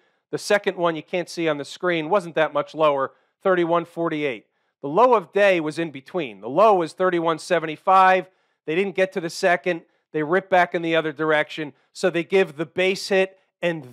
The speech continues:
then some. Doesn't look like much, but look at the high here, thirty-two seventy-six. So it's more than the minimum required base hit. And by the way, base hits put you in the Hall of Fame.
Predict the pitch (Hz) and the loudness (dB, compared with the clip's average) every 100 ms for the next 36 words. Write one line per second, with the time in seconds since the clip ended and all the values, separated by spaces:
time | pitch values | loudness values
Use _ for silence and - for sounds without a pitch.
0 | 110 170 208 214 - 180 131 92 _ _ | -4 0 0 -2 -4 -2 -2 -4 _ _
1 | 175 190 196 185 190 185 175 226 277 254 | -2 -2 0 0 2 2 2 2 4 2
2 | - 185 180 196 208 - 175 190 185 185 | -2 -2 0 -2 -2 -2 0 4 2 2
3 | 190 110 _ _ - 208 214 - 226 202 | -2 -2 _ _ -2 0 0 -4 -6 -4
4 | - 208 185 180 170 - - 262 240 - | 2 2 2 -4 -8 -6 2 4 4 -2
5 | - _ _ - 196 196 196 160 170 226 | -20 _ _ -2 0 0 -2 -6 -2 2
6 | 240 220 190 170 175 156 180 185 180 175 | 4 2 0 0 -2 0 0 2 2 0
7 | 170 175 - 160 151 156 147 - 147 135 | 0 -6 0 2 4 2 -2 -4 -6 -6
8 | - 226 - _ _ _ 135 135 139 160 | -2 0 0 _ _ _ -6 -2 0 2
9 | 247 190 - _ _ 156 156 - 175 - | 2 2 -2 _ _ -4 -4 -2 -4 -4
10 | 190 - 170 165 160 160 160 156 - 240 | -4 -2 -2 0 2 2 2 0 0 -2
11 | 165 | -2